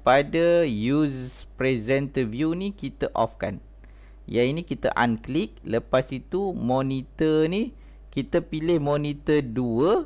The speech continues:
Ha, dia ada primary monitor. Primary monitor adalah monitor satu. Monitor ni adalah monitor yang kedua. Maknanya kita punya slideshow pada,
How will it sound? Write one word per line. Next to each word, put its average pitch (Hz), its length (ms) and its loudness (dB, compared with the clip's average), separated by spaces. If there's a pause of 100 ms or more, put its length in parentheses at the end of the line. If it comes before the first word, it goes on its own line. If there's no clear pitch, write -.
(140)
Ha, 95 240 -4
dia 117 160 2
ada 117 160 0
primary 117 560 0
monitor. 107 560 0
Primary 110 400 0
monitor 113 400 0
adalah 110 240 2
monitor 104 480 -2
satu. 156 480 -4 (560)
Monitor 127 640 0
ni 160 80 -2
adalah 123 240 2
monitor 113 400 0
yang 107 160 0
kedua. 101 240 -2
Maknanya 156 480 0
kita - 240 -4
punya 143 160 -4
slideshow 143 560 0
pada, 127 560 2